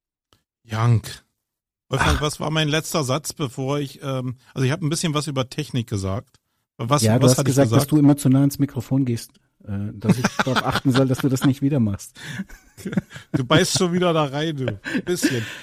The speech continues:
Speaker 1: Halt doch ein
Speaker 2: Okay.
Speaker 1: bisschen Distanz. Hallo,
Speaker 2: Ach.
Speaker 1: Leute.
Speaker 2: Da ist er, der Marco Jank, und so wie man ihn kennt, ja, direkt erstmal rein mit dem Anpfiff. <laughs> Deswegen mögen wir uns auch so. Ja, aber um uns geht's heute gar nicht, ihr Lieben, denn wir haben heute eine Gästin. Sagt man das so?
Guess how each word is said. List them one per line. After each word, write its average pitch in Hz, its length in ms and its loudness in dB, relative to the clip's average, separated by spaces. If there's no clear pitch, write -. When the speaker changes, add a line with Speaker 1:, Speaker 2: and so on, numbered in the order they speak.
Speaker 1:
Halt 185 200 2
doch 180 80 4
ein 165 60 6
Speaker 2:
Okay. 135 140 2
Speaker 1:
bisschen 127 280 2
Distanz. 117 520 -8
Hallo, 180 200 2
Speaker 2:
Ach. 185 40 4
Speaker 1:
Leute. 139 340 0
Speaker 2:
Da 160 80 0
ist 151 180 0
er, 165 80 6
der 139 100 6
Marco 127 300 6
Jank, 135 320 4
und 131 120 2
so 147 140 2
wie 190 80 4
man 156 160 2
ihn 131 140 4
kennt, 143 460 -2
ja, 113 300 -4
direkt 131 360 -4
erstmal 123 320 -2
rein 110 220 0
mit 123 140 -2
dem 110 100 0
Anpfiff. 135 500 0
<laughs> - 720 -12
Deswegen 147 380 4
mögen 147 260 6
wir 120 60 6
uns 120 160 2
auch 113 140 -2
so. - 320 -6
Ja, 175 220 2
aber 165 180 2
um 196 80 0
uns 247 200 2
geht's 277 280 -2
heute 147 180 0
gar 117 180 0
nicht, 127 160 0
ihr 127 100 0
Lieben, 156 360 2
denn 135 260 2
wir 143 120 0
haben 139 180 -2
heute 110 400 -4
eine 101 480 0
Gästin. 104 960 -4
Sagt - 240 -12
man 196 140 0
das 208 180 -4
so? 123 300 -6